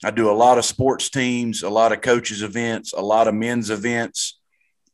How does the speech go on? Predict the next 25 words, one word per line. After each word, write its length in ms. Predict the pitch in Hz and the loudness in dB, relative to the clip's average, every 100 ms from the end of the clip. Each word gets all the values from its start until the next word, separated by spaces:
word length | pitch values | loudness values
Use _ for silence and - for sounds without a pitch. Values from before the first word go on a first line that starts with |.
| - | -2
Um, 340 | 101 98 90 | 0 0 -2
I 20 | |
do 220 | 90 113 | -2 0
a 20 | 107 | 2
lot 220 | 107 110 | 2 2
of 80 | 101 | 0
stuff 400 | - 113 104 110 | 0 0 0 -4
in 280 | 101 95 | -6 -6
where 280 | 90 101 95 | -4 -4 -2
addiction 480 | 90 95 117 - 110 | -4 -4 -4 -2 -2
resources. 640 | 110 107 113 110 104 101 | -2 -2 -2 -4 -4 -8
Tomorrow 340 | 107 104 107 107 | -2 2 2 2
morning, 320 | 110 113 104 | 2 2 0
I'm 140 | 101 | -2
going 200 | 104 104 | -2 -2
to 60 | 104 | -4
do 140 | 101 | -4
a 60 | 98 | -4
chapel, 580 | 101 110 104 110 104 - - - _ _ | 0 2 2 0 -4 -8 -20 -20 _ _
um, 460 | 95 95 92 85 - _ _ _ _ _ - _ | -4 -2 -2 -4 -10 _ _ _ _ _ -20 _
for 180 | - 107 | -6 -6
some 180 | - 98 | -4 -4
addic-, 360 | 87 107 - - | -4 -6 -6 -6
uh, 160 | 92 | -4
a 100 | 90 | -4